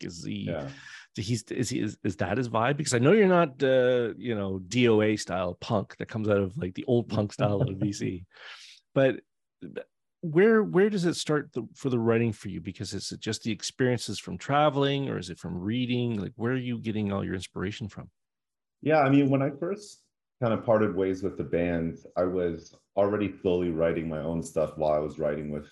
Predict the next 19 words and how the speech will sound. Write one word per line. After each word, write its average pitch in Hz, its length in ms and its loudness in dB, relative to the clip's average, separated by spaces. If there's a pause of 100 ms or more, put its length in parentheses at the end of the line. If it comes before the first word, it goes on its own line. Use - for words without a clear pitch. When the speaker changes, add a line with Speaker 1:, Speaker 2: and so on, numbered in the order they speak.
(180)
Speaker 2:
the - 80 -6
band. 73 500 -4
I 80 80 0
used 98 160 -2
to 107 80 -2
Speaker 1:
Yeah. 95 60 -2
Speaker 2:
play 87 180 0
in 82 100 -2
a, 71 320 -6
a 85 60 -6
hip 80 240 -4
hop 78 260 -2
band 76 440 -4
and, 65 360 -6
like, 67 120 -12
a 69 60 -6
jazz 69 420 -2
band 73 320 -6
and 65 300 -6